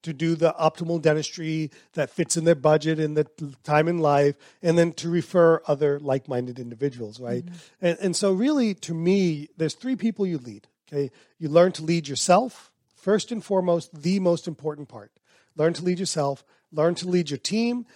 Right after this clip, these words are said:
Speaker 1: and learn how to lead patients. And that's how you build successful leadership in the dental practice.
Speaker 2: And if you think that,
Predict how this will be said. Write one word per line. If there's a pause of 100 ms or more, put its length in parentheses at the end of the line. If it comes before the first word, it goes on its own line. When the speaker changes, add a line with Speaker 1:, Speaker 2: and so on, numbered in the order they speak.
(140)
Speaker 1:
and
learn
how
to
lead (280)
patients. (300)
And
that's
how
you
build
successful
leadership (360)
in
the
dental
practice. (720)
Speaker 2:
And
if
you
think
that,